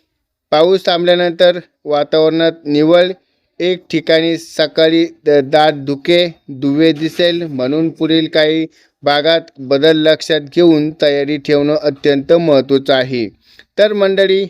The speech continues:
हा होता एक पंजाब डगराव आणि तोडमळ यांचे हा एक हवामान अंदाज. या व्हिडिओच्या म-, मार्फत आपण,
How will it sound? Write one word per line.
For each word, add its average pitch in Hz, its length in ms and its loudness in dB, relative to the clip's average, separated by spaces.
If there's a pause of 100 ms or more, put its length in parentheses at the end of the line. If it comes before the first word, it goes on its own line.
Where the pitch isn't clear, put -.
हा 160 200 -2
होता 165 360 0
एक 165 200 2 (120)
पंजाब 139 420 0
डगराव 156 420 2 (400)
आणि 160 300 -2
तोडमळ 165 640 2 (220)
यांचे 156 500 0
हा 143 120 -4
एक 151 160 -2
हवामान 165 540 2
अंदाज. 175 460 0 (440)
या 175 180 0
व्हिडिओच्या 185 580 0 (260)
म-, 143 460 -4 (280)
मार्फत 147 440 0
आपण, 170 380 0